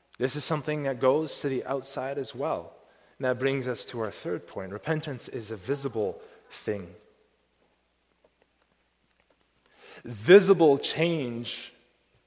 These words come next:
was what those who heard the message of repentance were called to. You can see how many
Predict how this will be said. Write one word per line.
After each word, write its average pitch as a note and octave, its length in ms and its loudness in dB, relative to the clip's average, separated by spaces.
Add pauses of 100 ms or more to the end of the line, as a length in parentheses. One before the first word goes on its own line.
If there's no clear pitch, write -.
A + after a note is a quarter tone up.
(460)
was B2+ 280 4
what B2+ 260 4
those C3+ 480 4
who A#2+ 300 -2
heard A#3 440 -4
the B2 80 -6
message A2+ 420 -4
of A2+ 140 -8
repentance A2 720 -10 (400)
were C3+ 160 -4
called - 400 -4
to. F2 240 -12 (1900)
You A2 100 -16
can A#2+ 160 -8
see D3+ 320 4
how A#2+ 220 4
many B2 440 0